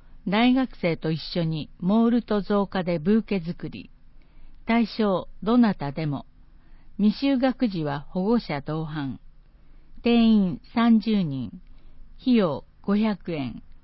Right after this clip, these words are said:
共催、十文字学園女子大学学生有志。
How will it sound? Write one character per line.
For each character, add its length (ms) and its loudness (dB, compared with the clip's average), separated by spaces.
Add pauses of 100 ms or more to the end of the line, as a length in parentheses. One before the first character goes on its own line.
(520)
共 200 2
催、 360 -6 (480)
十 260 4
文 240 6
字 140 -2
学 340 -4
園 220 -2
女 100 -4
子 200 -6
大 220 -2
学 360 -10
学 160 -6 (160)
生 180 0
有 260 0
志。 320 -16